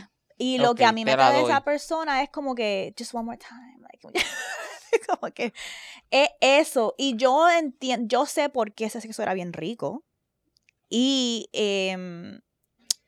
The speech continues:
Speaker 1: me gustaría poder hablarlo con mi pareja para que entienda. Pero, eh, porque sí había, yo me puse a reflexionar mucho sobre el sexo con esta persona porque he
Speaker 2: Ujú.
Speaker 1: estado pensando en el sexo con esta persona mucho últimamente.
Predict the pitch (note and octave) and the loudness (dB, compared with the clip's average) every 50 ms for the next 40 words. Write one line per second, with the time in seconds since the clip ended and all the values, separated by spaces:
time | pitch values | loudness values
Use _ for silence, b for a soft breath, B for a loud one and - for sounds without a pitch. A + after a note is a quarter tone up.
0 | _ _ _ _ _ _ _ _ _ _ _ - G#3+ A3 A3 G#3+ G#3+ - - A3+ | _ _ _ _ _ _ _ _ _ _ _ -2 0 0 0 0 -2 -2 2 2
1 | F#3 F#3 A3 A#3+ C#4+ D4 B3+ A#3 A#3 A#3 A3+ G#3+ G#3 G3+ G3+ G3 G3 G#3 G#3+ G#3+ | 2 2 2 4 6 8 8 8 8 6 4 2 4 4 4 6 6 6 6 6
2 | G#3+ G#3 A3 A3 A3 A#3 A3 G#3 G3+ G3 G3 F#3+ - _ G#3+ A3 G#3+ G3+ G3 F3+ | 4 4 2 0 0 0 0 -2 -2 -4 -8 -12 -10 _ -6 -4 -2 2 4 4
3 | F3+ F#3+ A3 D4+ D4 C#4+ A#3 A3+ A3 - G3+ F#3+ F3+ F#3 F#3 F#3+ F3+ F3+ F3+ - | 4 4 2 0 2 2 2 2 2 2 2 2 2 0 0 -4 -6 -6 -8 -8
4 | - G3+ G3+ A3+ C4+ D4 C#4+ B3 G#3 G3 F#3+ G3+ A3+ C#4 E4 E4+ E4 _ _ _ | -4 -2 -2 0 -2 0 0 2 4 4 4 4 2 0 -2 -6 -10 _ _ _
5 | _ _ _ _ _ _ _ _ _ _ _ _ _ - - _ _ _ _ _ | _ _ _ _ _ _ _ _ _ _ _ _ _ -18 -18 _ _ _ _ _
6 | b b b b b b b b b _ _ - C4+ C#4 D4 E4+ E4 D#4 C#4+ C#4 | b b b b b b b b b _ _ 10 12 12 12 12 12 12 12 10
7 | C4+ C#4+ C4+ - - A#3+ A#3+ A#3+ A#3+ A#3+ A#3 A#3+ A#3 C#4 C4+ C4 B3 C4+ C4 B3+ | 10 8 8 6 6 6 6 6 6 4 4 6 6 6 6 6 6 4 4 4
8 | - - - - - - C#4+ C4+ C4+ C#4 C#4+ D4 D#4+ D4+ C4+ B3+ B3 B3+ A#3+ C#4 | 2 -2 -8 -14 -10 -6 -2 4 8 8 8 8 6 4 2 2 2 2 0 0
9 | D4 E4 D#4+ D4+ D4+ - C4 C4 A#3+ A3 G#3+ A3 A#3 - B3 C4+ C4 B3 B3 - | -2 -2 -2 -2 -4 -6 -6 -6 -4 -4 -4 -4 -6 -6 -4 -4 -4 -4 -4 -6
10 | A#3+ A#3 - A#3+ A#3 A#3 A#3 A3+ - B3 A3+ A3+ A#3 - A#3+ A3+ G3+ F#3+ F#3 F3+ | -8 -10 -10 -8 -6 -6 -6 -6 -6 -6 -4 -6 -6 -6 -6 -6 -6 -6 -6 -6
11 | F#3 F3+ F#3 F3+ F3+ F#3 - G#3+ G#3+ A3 G#3 G#3 G#3 G3+ G#3+ - G#3 G3+ G3 - | -6 -4 -4 -4 -4 -4 -6 -8 -8 -10 -10 -10 -10 -12 -10 -10 -10 -10 -8 -10
12 | G#3 G3+ G3+ G3 - G3 G3 F#3+ G3 - G3+ G3 - G3 G3 F#3+ F#3+ F#3 F3+ F3 | -10 -10 -10 -10 -10 -10 -10 -10 -10 -12 -12 -10 -8 -8 -6 -6 -8 -8 -10 -12
13 | - F3 | -14 -16